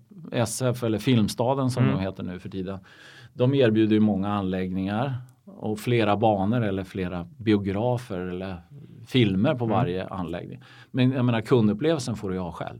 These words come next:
Speaker 2: Ja.
Speaker 1: Det är du som ser filmen.
Speaker 2: Ja.
Speaker 1: Och samma sak med en golfrunda. Eh, vi, om vi kunde styra så att alla spelar jättebra
Speaker 2: Ja, det
Speaker 1: så
Speaker 2: vore
Speaker 1: skulle alla vara
Speaker 2: jättetrevligt.
Speaker 1: jättehappy.
Speaker 2: <laughs>
Speaker 1: Men, eh, herregud, det, det finns de när det spöregnar och så vidare som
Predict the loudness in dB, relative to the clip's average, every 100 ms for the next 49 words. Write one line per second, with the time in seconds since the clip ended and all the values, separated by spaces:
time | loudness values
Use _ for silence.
0 | -4 -2 -2 -4 _ 4 4 4 0 -2
1 | -4 -2 2 2 -2 0 0 0 -6 _
2 | -2 4 6 6 2 2 0 0 0 0
3 | 2 2 0 -4 -10 -14 -8 -6 -6 -10
4 | -14 -16 -20 -20 -20 -20 -20 -14 -4 -2
5 | 0 4 4 6 8 8 8 6 4 2
6 | 4 6 4 2 4 4 4 2 2 4
7 | 2 0 -2 2 6 6 6 6 8 8
8 | 8 8 6 6 6 8 8 8 8 8
9 | 8 4 2 0 -6 -6 4 6 8 8
10 | 8 8 8 6 6 6 8 8 8 8
11 | 4 4 4 4 2 2 4 6 6 6
12 | 6 6 8 6 6 2 -2 -6 -8 -8
13 | -8 -8 -8 -10 -10 -10 -12 -10 -10